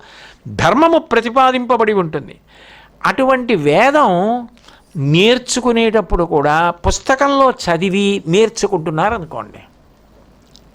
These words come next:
అప్పుడు కాలంలో ఒక పెద్ద ప్రమాదం వస్తుంది. ఎందుకనంటే పుస్తకాన్ని ముద్రణ చేసేటప్పుడు ఒక అక్షరానికి బదులు ఒక అక్షరాన్ని ముద్రించారనుకోండి ఎవరో,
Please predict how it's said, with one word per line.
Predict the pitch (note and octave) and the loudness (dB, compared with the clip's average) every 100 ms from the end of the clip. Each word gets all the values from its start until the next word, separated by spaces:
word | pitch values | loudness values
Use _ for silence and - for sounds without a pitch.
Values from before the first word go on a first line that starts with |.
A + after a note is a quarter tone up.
| - | -8
అప్పుడు | D#3+ B3 G3+ D#3+ F#3+ G#3 G3+ - - - _ _ | -2 2 2 4 2 0 -6 -20 -20 -20 _ _
కాలంలో | - D#3 A#3+ D#4 D4 A#3 | -2 2 4 4 2 2
ఒక | A3+ C4 A3 | 2 2 0
పెద్ద | F3 D3+ D3+ D#3 | -4 -6 -14 -2
ప్రమాదం | A#3 A#3 D#3+ F#3 A3 A3 | -2 0 -2 0 0 -2
వస్తుంది. | F3+ - - - - _ _ _ _ - _ - | -4 -6 -10 -16 -20 _ _ _ _ -20 _ -6
ఎందుకనంటే | D#3+ G3+ G#3+ D#3+ F3+ A3 D#3 C#3+ - - - _ - | -2 0 0 -2 0 0 0 -2 -8 -20 -20 _ -2
పుస్తకాన్ని | - C4+ C4 B3+ A3+ A3+ | 0 0 0 0 0 -2
ముద్రణ | G#3 F3+ D#3 A3 A#3 F#3+ | -2 -2 0 -2 0 0
చేసేటప్పుడు | F3 D#3+ F#3 E3+ - D3+ | 0 0 -2 -2 -2 0
ఒక | F#3+ G3 F3+ | 2 2 0
అక్షరానికి | D#3+ D#3 - G#3+ G#3+ F#3 F3 | -2 -4 -2 0 0 -2 -2
బదులు | D#3 F#3+ | -2 0
ఒక | C#4 A#3+ | 0 0
అక్షరాన్ని | F#3+ D3 - G3 F#3+ D#3+ F3+ | -2 -4 -4 -2 0 -2 -4
ముద్రించారనుకోండి | A#3 C#3+ D3 C#3+ - F#3 G3+ A#2+ C#3+ B2 | -4 -4 -6 -6 -2 -4 -4 -8 -8 -6
ఎవరో, | A#2+ B2+ | -4 -4